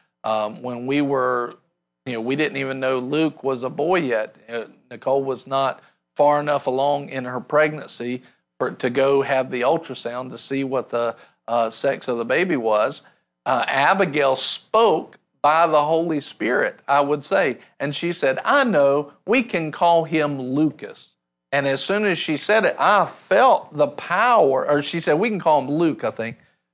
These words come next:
And, uh, I felt the power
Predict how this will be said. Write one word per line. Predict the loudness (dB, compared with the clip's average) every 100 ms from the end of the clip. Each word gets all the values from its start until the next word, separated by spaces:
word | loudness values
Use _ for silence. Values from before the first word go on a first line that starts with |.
| _
And, | 0 2 4 4
uh, | 4 2 -4 0
I | 4 4
felt | 0 2 6 6 4 2
the | 2
power | 2 -4 -2 2 4 6 6 4 0 0 -2